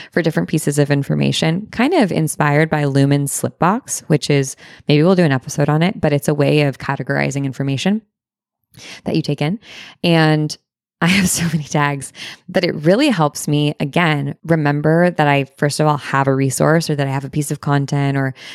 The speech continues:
that I have a book that I've read, what's inside of it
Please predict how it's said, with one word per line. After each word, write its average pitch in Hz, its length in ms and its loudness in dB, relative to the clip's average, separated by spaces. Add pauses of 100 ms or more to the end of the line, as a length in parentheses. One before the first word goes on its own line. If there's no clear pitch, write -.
(160)
that 160 120 2
I 151 140 2
have 143 640 -2
a - 80 0
book 139 220 -2
that 151 100 0
I've 151 180 2
read, 170 320 2 (380)
what's 156 260 0
inside 147 320 0
of 160 80 0
it 220 240 0